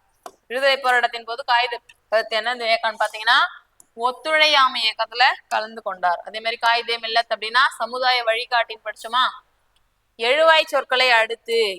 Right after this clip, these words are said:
எழுவாய் சொற்களை அடுத்துனா, இப்ப எழுவாய்னா என்னன்னா, ஏதோ ஒரு செயலை செய்யுது. இப்போ குதிரை, கிளி இதெல்லாம் இருக்குன்னு வச்சுக்கோங்களேன். குதிரை, கிளி, குதிரை கனைத்தது, கிளி பேசியதுன்னு இருக்குன்னு வச்சுக்கோங்க. அப்ப இந்த எழுவாய்ன்றது என்னன்னா, இந்த ச-, அதாவது ஒரு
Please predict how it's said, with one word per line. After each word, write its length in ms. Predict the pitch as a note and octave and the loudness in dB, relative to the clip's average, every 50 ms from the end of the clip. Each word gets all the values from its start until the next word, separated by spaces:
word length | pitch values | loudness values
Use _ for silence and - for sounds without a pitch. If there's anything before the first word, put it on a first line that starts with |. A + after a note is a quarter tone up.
| - _ - | -12 _ -10
எழுவாய் 460 | G#3+ A#3 C4 D4 D4+ D4+ D4 C#4+ C#4+ - | -8 -6 -2 0 0 0 0 -2 -2 -6
சொற்களை 340 | C4+ B3 - B3 B3 A#3+ | -8 -6 -6 -4 -2 0
அடுத்துனா, 560 | A3+ G#3+ A3 A3+ C4 _ - A#3+ A#3 G#3+ A3 A#3+ | 2 0 0 -2 -6 _ -8 -10 -6 -2 0 0
இப்ப 160 | C4+ - C4 A#3+ | 0 -2 -2 0
எழுவாய்னா 460 | A#3 A#3+ B3 C4+ C4+ C4+ C4+ C4 C4 C4 | 0 0 0 -2 -2 0 0 0 -2 -4
என்னன்னா, 260 | B3+ B3 A#3+ B3+ C4+ | -6 -4 -4 -4 -4
ஏதோ 140 | C4 B3 B3+ | -2 -2 -2
ஒரு 140 | B3+ B3 B3 | -2 -2 -4
செயலை 360 | - - G#3+ A3 A#3 A#3+ B3 B3 | -4 -4 -2 -2 -2 -2 -4 -6
செய்யுது. 320 | - A3+ A3 A3 G#3+ G#3 G#3+ | -6 -6 -6 -6 -8 -10 -12
இப்போ 180 | G#3+ - G#3+ G3 G3 | -12 -12 -14 -16 -14
குதிரை, 380 | G#3 A3 A3 A3+ A3+ A#3 A#3 A#3+ B3+ - _ _ _ _ _ _ - _ _ _ | -16 -14 -10 -4 -2 -2 -2 -2 -6 -12 _ _ _ _ _ _ -20 _ _ _
கிளி 280 | - A#3+ A#3 A#3+ A#3+ A#3+ A#3+ | -14 -12 -10 -8 -8 -8 -8
இதெல்லாம் 320 | A#3+ A3 A3 A3 A3 A3 G#3+ | -8 -4 -4 -2 0 0 -2
இருக்குன்னு 280 | A3 _ G#3+ A3 G#3 | -2 _ -20 -20 -20
வச்சுக்கோங்களேன். 480 | G3+ - - G#3 G3 G3+ G#3 G#3+ G3+ F#3+ F3+ | -20 -20 -20 -18 -12 -6 -4 -4 -4 -4 _
குதிரை, 400 | F#3+ G3+ G3+ G#3 G#3 A3 A3 A#3+ C4 - _ _ _ _ _ _ - _ _ _ - _ _ _ _ _ _ _ _ _ _ _ _ G#3+ | -18 -18 -14 -10 -8 -8 -6 -8 -10 -12 _ _ _ _ _ _ -20 _ _ _ -20 _ _ _ _ _ _ _ _ _ _ _ _ -18
கிளி, 180 | G#3 G3+ G3+ G3+ G3+ | -16 -16 -16 -18 -18
குதிரை 360 | F#3+ F#3+ G3+ G3+ A3 A3 A3+ A#3+ A3+ | -16 -16 -16 -14 -8 -6 -6 -6 -4
கனைத்தது, 600 | - G3+ G3 G3 G3 _ - F#3+ F3 F3+ G3 G#3 A3 A3 - _ _ _ _ _ _ _ _ _ _ _ - | -4 -4 -4 -4 -10 _ -14 -14 -12 -8 -8 -8 -8 -8 -12 _ _ _ _ _ _ _ _ _ _ _ -16
கிளி 260 | A#3 A3+ A3 A3+ A#3 A3 | -16 -14 -12 -12 -14 -12
பேசியதுன்னு 760 | A3 G#3+ G#3 G#3+ G#3+ - - G#3 G3 F#3+ F3+ G3 G3+ G3 G3 | -10 -10 -10 -8 -10 -12 -14 -14 -14 -12 -12 -14 -14 -14 -16
இருக்குன்னு 320 | F#3+ _ _ G3+ G3 F#3 F#3 | -18 _ _ -20 -20 -20 -20
வச்சுக்கோங்க. 360 | _ - - F3+ F3 E3 D#3+ _ _ | _ -20 -20 -20 -20 -20 -20 _ _
அப்ப 140 | - - - G3+ | -20 -20 -16 -14
இந்த 140 | G3+ G#3 G3 G3 | -12 -12 -10 -8
எழுவாய்ன்றது 720 | G3+ G#3+ A#3 A#3+ A#3+ A#3 A#3 A3+ A3 G#3 A3 G3 F#3 G3 G#3 | -8 -6 -6 -2 -2 -2 -2 -2 -6 -10 -12 -16 -14 -14 -14
என்னன்னா, 260 | G#3 G#3 G#3 A3+ D4 F4 | -12 -8 -6 -6 -6 -6
இந்த 140 | - B3 | -8 -14
ச-, 200 | - - A3 G3+ | -12 -8 -4 -4
அதாவது 340 | F#3+ F#3+ G3 G3 G3 G3 A#3+ C4+ | -4 -4 -4 -6 -6 -6 -8 -10
ஒரு 200 | B3 A3 F#3+ | -10 -10 -10